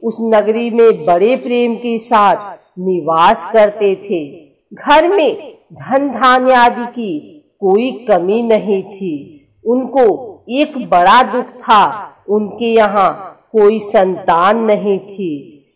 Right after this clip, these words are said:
इस दुख से वे अत्यंत दुखी रहा करते थे। एक समय एक योगी नगरी में आया था।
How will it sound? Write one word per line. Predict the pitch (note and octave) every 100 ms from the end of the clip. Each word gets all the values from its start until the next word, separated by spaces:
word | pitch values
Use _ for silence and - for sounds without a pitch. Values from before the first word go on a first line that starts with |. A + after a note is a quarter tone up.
| _
इस | B3+ B3 G#3+ D3+
दुख | C#4 F4
से | - D#4+ C4+ C4
वे | B3+ F3+ - G3 -
अत्यंत | F#3 F#3 G3 G#3 B3 G#3+
दुखी | D#3+ F3+ F3+ - B3
रहा | A#3+ A3 A3 G#3+
करते | G#3+ G3 - G3+ F#3
थे। | - F#3 D3+ - - _ _ _ A3+ C#4+
एक | E4
समय | - D#4+ C#4 C4 E3+ - - _ _ A#3+
एक | C4+ D4
योगी | B3 A3 A3+ F#3+ G#3+ D#3+ - E3+ -
नगरी | G3+ G#3 G#3 A#3 C#4
में | C4+ B3+
आया | A#3+ A3 A3 G#3
था। | A3 G#3+ G3+ D#3 - -